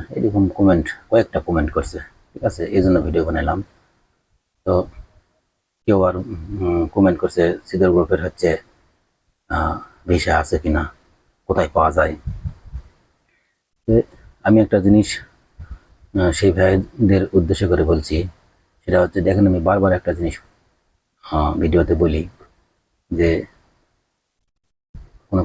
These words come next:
কোম্পানির ভিসা আমাদের মতো লোক পাবে না। সেটা কোম্পানির ভিসা নিতে হলে অবশ্যই কোনো এজেন্সির কাছে যেতে হবে, রিক্রুটিং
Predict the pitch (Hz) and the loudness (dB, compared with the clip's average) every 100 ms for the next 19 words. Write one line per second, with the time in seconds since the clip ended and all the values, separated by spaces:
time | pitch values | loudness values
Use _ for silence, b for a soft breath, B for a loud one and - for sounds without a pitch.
0 | 101 95 98 101 95 98 95 87 92 90 | 0 0 2 2 2 0 0 0 0 -2
1 | 85 78 78 80 - - 78 78 73 - | -4 -4 -2 -4 -2 -2 -2 -4 -10 -16
2 | _ _ _ _ _ 90 82 - - 95 | _ _ _ _ _ -6 -2 -2 -4 -4
3 | 87 92 87 90 85 87 90 85 87 95 | -2 -2 -2 -4 -4 -2 -2 -4 -4 -4
4 | 87 87 87 - 90 92 80 80 78 78 | -6 -6 -6 -2 -2 -2 -4 -8 -12 -14
5 | 76 76 76 80 _ _ _ _ _ _ | -12 -10 -10 -12 _ _ _ _ _ _
6 | _ _ _ - 87 - 95 87 | _ _ _ -6 -4 -2 -2 0